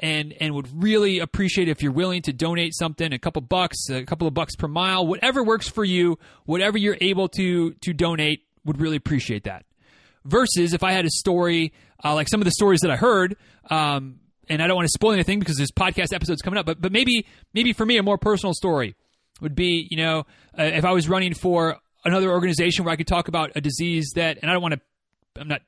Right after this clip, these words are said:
here to plug or, or displug. I mean, we're talking about Team in Training today, but, you know,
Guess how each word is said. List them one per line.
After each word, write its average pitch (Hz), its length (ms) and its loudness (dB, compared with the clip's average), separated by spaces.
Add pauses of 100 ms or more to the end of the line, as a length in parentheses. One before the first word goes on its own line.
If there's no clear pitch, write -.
here 156 160 0
to 139 60 0
plug 151 320 -2
or, 117 200 -4
or 135 80 -2
displug. 135 500 -2
I 131 40 -4
mean, 127 260 -4
we're 165 80 2
talking 196 100 4
about 180 140 0
Team 185 160 -2
in 143 60 -6
Training 156 200 -4
today, 123 280 -4 (320)
but, 165 180 -2
you 185 80 0
know, 151 140 0